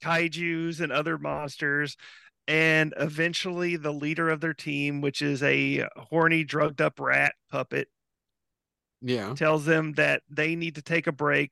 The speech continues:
Speaker 1: that he can tell that they're, they're, they're having a, they're having issues. So he sends them on a retreat.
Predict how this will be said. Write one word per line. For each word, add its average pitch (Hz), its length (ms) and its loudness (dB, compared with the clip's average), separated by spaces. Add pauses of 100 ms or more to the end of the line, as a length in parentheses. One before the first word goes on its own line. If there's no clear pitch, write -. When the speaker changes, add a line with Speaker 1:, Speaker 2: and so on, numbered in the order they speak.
Speaker 1:
that 139 140 -2
he 143 140 -4
can 131 160 -6
tell 147 180 2
that 139 140 -4
they're, 143 180 -2 (140)
they're, 143 180 4
they're 139 280 2
having 143 340 2
a, 143 80 -2 (300)
they're 139 120 -2
having 143 320 2
issues. 135 400 -2
So 139 100 -4
he 135 160 -2
sends 151 280 -2
them 156 120 2
on 151 140 4
a 151 60 4
retreat. 147 680 0